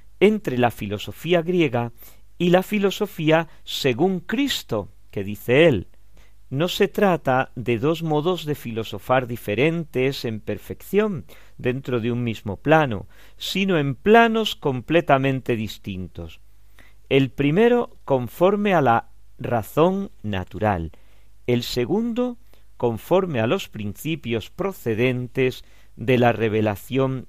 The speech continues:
divina". Y en todos ellos, tanto en unos como en otros apologistas,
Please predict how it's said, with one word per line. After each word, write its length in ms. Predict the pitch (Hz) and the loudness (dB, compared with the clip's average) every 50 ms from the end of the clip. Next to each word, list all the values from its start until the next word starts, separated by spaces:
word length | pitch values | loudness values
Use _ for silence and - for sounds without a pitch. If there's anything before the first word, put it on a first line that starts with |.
| - - | -12 -10
divina". 720 | 120 110 95 123 120 117 147 147 131 107 98 92 85 - - - - - - - - - - - - - - - - - - - - - - - - - - | -10 -6 -4 -4 -2 -2 0 0 0 -2 -2 -6 -8 -10 -14 -20 -20 -20 -20 -20 -20 -20 -20 -20 -20 -20 -20 -20 -20 -20 -20 -20 -20 -20 -20 -20 -20 -14 -2
Y 140 | - 139 | 2 2
en 140 | 156 156 156 | 2 2 2
todos 440 | 151 - 240 240 226 175 - - - | 2 2 2 4 2 0 0 0 0
ellos, 640 | 123 113 107 113 131 165 208 240 240 - - - - | 0 0 0 0 2 2 2 0 -2 -6 -10 -12 -10
tanto 340 | - 113 110 113 101 - 117 | -8 -6 -6 -6 -6 -4 -4
en 100 | 123 156 | -2 -2
unos 300 | 196 190 170 147 - - | -2 -2 -2 -4 -4 -6
como 300 | - - 120 107 107 104 | -6 -6 -6 -4 -4 -4
en 100 | 98 113 | -4 -4
otros 360 | 143 160 - 160 131 - - | -6 -6 -6 -8 -8 -8 -10
apologistas, 1000 | 98 - - 151 170 170 139 - - 135 120 - - - - 160 190 202 - - | -10 -4 -2 0 0 0 -2 -4 -8 -8 -8 -8 -10 -4 -2 -2 -2 -2 -4 -10